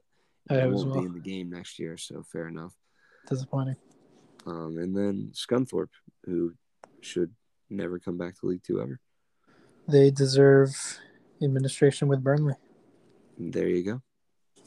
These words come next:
Speaker 2: May they rest in
Speaker 1: That's
Speaker 2: peace.
Speaker 1: it.
Speaker 2: All right. Well, I think that kind of wraps things up here, mate. Uh,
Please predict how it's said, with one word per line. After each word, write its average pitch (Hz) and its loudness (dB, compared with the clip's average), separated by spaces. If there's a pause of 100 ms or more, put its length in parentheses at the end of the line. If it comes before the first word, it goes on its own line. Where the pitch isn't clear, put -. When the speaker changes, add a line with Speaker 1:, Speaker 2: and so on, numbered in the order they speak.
(220)
Speaker 2:
May 90 -8
they 90 -4
rest 90 -8
in - -8
Speaker 1:
That's 113 -6
Speaker 2:
peace. 143 2
Speaker 1:
it. - -6 (1400)
Speaker 2:
All 104 -10
right. 127 -6
Well, 104 -6
I 110 -8
think 127 -6
that 131 -4
kind 127 -4
of 110 -4
wraps 113 -4
things 107 -2
up 120 -4
here, 107 -4
mate. 104 -4 (640)
Uh, 92 -6